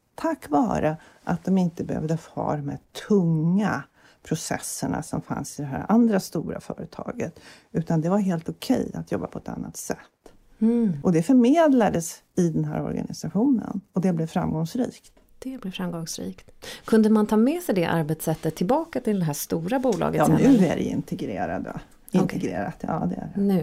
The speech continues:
Speaker 2: är det integrerat.
Speaker 1: Mm.
Speaker 2: Ja, men det är bra. Och för att göra någon form av delsummering då, då tänker jag så här, att, att som H R-funktion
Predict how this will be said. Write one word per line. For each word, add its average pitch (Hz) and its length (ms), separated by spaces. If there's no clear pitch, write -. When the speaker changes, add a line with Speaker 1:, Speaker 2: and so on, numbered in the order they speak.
Speaker 2:
är - 40
det - 80
integrerat. 143 440
Speaker 1:
Mm. - 180
Speaker 2:
Ja, 175 80
men 180 140
det 185 80
är 160 40
bra. - 240
Och 226 80
för 240 100
att 240 140
göra 254 160
någon 302 160
form 180 200
av 175 120
delsummering 208 800
då, 156 160
då 185 100
tänker 208 300
jag 175 60
så 175 100
här, 170 140
att, 202 260
att - 220
som 202 400
H 220 220
R-funktion 190 640